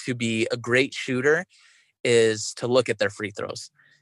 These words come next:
and to look at how consistent they are with their free throws. And that is what is going to eventually transfer or, um, i-,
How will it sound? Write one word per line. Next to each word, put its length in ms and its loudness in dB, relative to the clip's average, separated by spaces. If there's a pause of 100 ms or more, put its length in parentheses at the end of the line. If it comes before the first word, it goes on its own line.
(100)
and 140 -2
to 80 0
look 180 6
at 100 2
how 140 4
consistent 560 -4
they 120 4
are 120 4
with 200 -2
their 100 0
free 240 -6
throws. 360 -6 (440)
And 420 -2 (240)
that 420 2
is 200 -6
what 200 2
is 160 -6
going 280 -4 (100)
to 320 -4
eventually 400 0
transfer 640 0 (160)
or, 180 4 (220)
um, 400 -2 (1160)
i-, 260 0